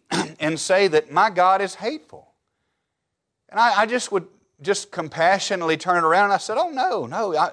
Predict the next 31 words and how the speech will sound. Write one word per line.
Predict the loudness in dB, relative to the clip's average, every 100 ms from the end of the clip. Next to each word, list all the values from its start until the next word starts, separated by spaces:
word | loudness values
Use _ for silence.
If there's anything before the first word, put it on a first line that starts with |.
| -6
you've | -8
got | -2 -2
this | -2 -6
all | 0 0
wrong. | 0 -6 -12 -14 -18 _ _ _ _ _ _
Your | -10 -8
God's | -6 -6 -10 -12
the | -18
hateful | -18 -20 _ -20
God." | -20 -20 _ _ _ _ _ _ _ _ _ _ _ -10
And | -4
they | -4
say, | 0 0
"Well, | 2 -2
how, | -2 2 2 0 _ _
how | 0 2
can | 2 2
you | 2
say | 2 2 4
that?" | 4 2 0 _ _ _ _ _
"'Cause | -20 -16
your | -12
God | -4 -4 -4
lets | -8 -10
rapists | -12 -12 -16 -20 -20 _ _
into | -20 -18
heaven | -18 -20 -20
piecemeal. | -20 -20 -20 -20 -20 _ _ _ _
Here | -20
you | -20
go. | -20 -20